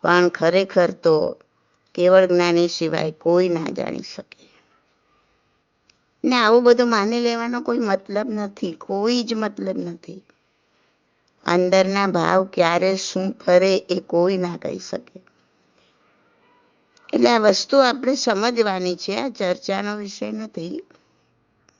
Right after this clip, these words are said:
આપણે સમજવાનું છે કે આ વસ્તુ શું હોય એ કોણ કહી શકે ને કેવી રીતે બની શકે, not possible. આ વાત સમજાવવા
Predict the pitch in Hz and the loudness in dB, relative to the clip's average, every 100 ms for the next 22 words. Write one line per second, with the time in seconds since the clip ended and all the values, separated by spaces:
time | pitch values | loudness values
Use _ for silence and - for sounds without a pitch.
0 | _ _ _ _ _ _ _ _ _ _ | _ _ _ _ _ _ _ _ _ _
1 | _ _ - 196 196 - 254 311 294 247 | _ _ -8 -2 -2 0 -2 0 -2 -2
2 | 208 196 180 175 - 180 196 - 208 180 | -4 -4 -6 -6 -8 -10 -8 -4 -4 -2
3 | 185 185 - 202 214 - 208 226 196 185 | -4 -4 -12 -12 -12 -10 -6 -4 -2 0
4 | 175 165 175 _ _ _ _ - 180 - | 0 0 -6 _ _ _ _ -10 -10 -6
5 | 180 202 214 156 208 - - - - - | -6 -4 -6 -6 -6 -8 -12 -10 -14 -14
6 | _ _ _ - 165 190 185 190 226 233 | _ _ _ -4 -2 0 0 -2 0 -2
7 | 220 220 202 180 196 208 202 - 190 175 | -2 -2 2 2 2 -2 -4 -4 -4 -4
8 | 180 - - - - - - - _ _ | -4 -8 -10 -10 -10 -8 -8 -10 _ _
9 | _ _ _ _ _ _ _ _ _ _ | _ _ _ _ _ _ _ _ _ _
10 | _ _ _ _ _ _ _ _ _ _ | _ _ _ _ _ _ _ _ _ _
11 | - _ _ _ _ _ _ _ _ _ | -20 _ _ _ _ _ _ _ _ _
12 | _ _ _ _ _ _ _ _ - 185 | _ _ _ _ _ _ _ _ -4 0
13 | 196 190 196 - - 185 180 185 185 185 | 2 2 2 -2 -8 -6 -4 -2 0 0
14 | 185 185 190 - | 0 0 -2 -8